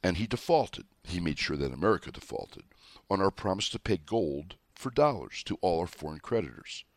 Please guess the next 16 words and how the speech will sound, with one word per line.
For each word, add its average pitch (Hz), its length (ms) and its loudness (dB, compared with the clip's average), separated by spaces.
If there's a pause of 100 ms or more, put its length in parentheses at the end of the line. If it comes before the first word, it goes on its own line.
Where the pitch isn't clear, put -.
(100)
August 123 360 8
fifteenth, - 500 -2
nineteen 101 340 0
seventy-one 98 580 -2
is 78 180 -2
thought 90 220 2
by 80 120 2
many 95 260 0
economists 85 760 -4 (100)
and 80 80 -4
historians 78 680 -2 (340)
to 98 100 0
be, 98 300 4
and 90 180 0
I 82 80 2
quote, - 380 -2